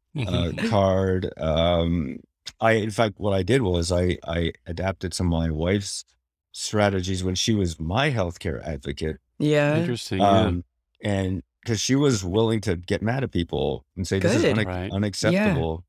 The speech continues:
Speaker 2: And I did the same. So I, I kinda took a page from her book. She saved my,
Speaker 3: Bravo.
Speaker 2: she saved my life a couple of times, more than a couple,
Speaker 1: Mm-hmm.
Speaker 2: uh, uh, in my estimation anyway, with her advocacy.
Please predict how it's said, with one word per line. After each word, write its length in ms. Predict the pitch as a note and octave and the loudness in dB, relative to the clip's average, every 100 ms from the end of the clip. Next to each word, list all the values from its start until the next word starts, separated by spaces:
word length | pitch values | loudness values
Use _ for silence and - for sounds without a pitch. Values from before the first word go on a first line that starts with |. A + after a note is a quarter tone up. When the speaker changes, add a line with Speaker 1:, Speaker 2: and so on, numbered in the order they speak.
| _ _ _ _ _ _ _ - | _ _ _ _ _ _ _ -2
Speaker 2:
And 280 | F#2+ F2+ F2 | 0 2 0
I 200 | F2+ F#2 | 0 -2
did 180 | F#2+ | -2
the 100 | F2 | -4
same. 440 | - A#2 G#2+ D2+ - | -2 0 0 -2 -4
So 180 | F#2 D#2 | 0 2
I, 200 | F2 E2+ - _ _ _ _ - | 2 0 -6 _ _ _ _ -10
I 80 | E2+ | -8
kinda 240 | F#2+ F2+ | -4 -4
took 160 | G#2+ F2+ | -4 -4
a 60 | |
page 280 | - F#2+ E2+ | -2 -4 -2
from 200 | E2+ D2+ | -4 -4
her 180 | F#2 G#2 | 0 0
book. 480 | E2+ E2 E2 - _ _ _ _ _ _ | 2 0 0 -6 _ _ _ _ _ _
She 200 | - A#2+ | -2 2
saved 220 | A#2+ A2+ G#2+ | 4 4 4
my, 200 | D3+ A#2+ | 4 2
Speaker 3:
Bravo. 100 | A#2+ | -2
Speaker 2:
she 260 | A2+ - G2+ | -8 -4 -2
saved 280 | - G#2+ F#2+ | 2 2 2
my 160 | F#2+ | 2
life 260 | F#2 F2 F2+ | 2 0 -2
a 60 | F2 | -4
couple 260 | F#2 E2+ | -4 -4
of 80 | D#2+ | -6
times, 500 | D2 D2+ D#2 D#2+ - - - | -6 -6 -6 -8 -10 -12 -6
more 280 | E2 F2+ | -2 0
than 140 | E2+ D2+ | 0 -2
a 60 | |
couple, 360 | D2+ C#2+ F#2 F#2+ | -4 -6 -4 -6
Speaker 1:
Mm-hmm. 760 | F#2+ F2+ - _ _ _ - D2+ | -6 -12 -16 _ _ _ -10 -8
Speaker 2:
uh, 40 | - | -6
uh, 140 | D2 - | -8 -6
in 140 | F#2+ | -4
my 160 | F2+ F#2 | -2 0
estimation 560 | F#2 F#2+ E2 E2 - E2 | -2 -2 -2 -4 -4 -2
anyway, 280 | E2+ E2 C2 | -2 -2 -2
with 160 | E2 | -2
her 120 | E2+ | -2
advocacy. 840 | C#2+ E2+ F2 F2 D#2 - E2+ D#2 | -2 -4 -4 -4 -6 -8 -8 -10